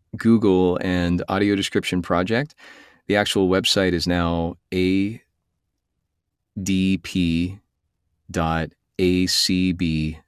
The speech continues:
dot org. So they've made it a little bit easier. So it's audio description project,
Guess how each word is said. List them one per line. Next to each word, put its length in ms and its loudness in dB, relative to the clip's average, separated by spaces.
dot 340 -2
org. 360 -6
So 220 -2
they've 200 0
made 160 0
it 120 -2
a 40 -4
little 220 0
bit 160 -2
easier. 380 -2
So 180 -8
it's 160 -8
audio 280 0
description 500 -4
project, 560 -4